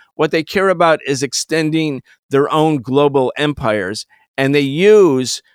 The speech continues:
the plight of different peoples to present their colonial project as a noble cause.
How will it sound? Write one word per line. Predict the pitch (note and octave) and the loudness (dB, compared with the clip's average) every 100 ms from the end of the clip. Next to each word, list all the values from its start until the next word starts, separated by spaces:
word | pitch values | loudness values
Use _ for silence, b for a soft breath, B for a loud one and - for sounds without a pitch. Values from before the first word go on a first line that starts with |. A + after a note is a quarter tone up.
| _ _ | _ _
the | B2+ | -8
plight | B2+ - F3 D#3+ D#3+ | -8 -2 0 0 0
of | B2+ A#2+ | -4 -4
different | D3+ C#3 C3+ | -4 -4 -8
peoples | - D3+ - C#3 C3+ - _ _ | -4 -4 0 0 0 -6 _ _
to | - C3+ | -8 -6
present | C3 C#3 C3 E3+ E3+ - | -2 -2 0 0 -2 -6
their | C#3 C#3+ | 0 0
colonial | - C#3 C#3+ D3 C#3 B2+ | -2 -4 -2 0 -2 -4
project | - C#3 C3 C3 A#2 b b - | -2 -2 0 -4 -6 b b -4
as | B2+ B2 | -2 0
a | B2+ | 0
noble | C3+ C3+ C3+ | 2 2 -2
cause. | - - A#2 G2 D#2 E2+ - | -4 -2 -2 -2 -6 -12 -14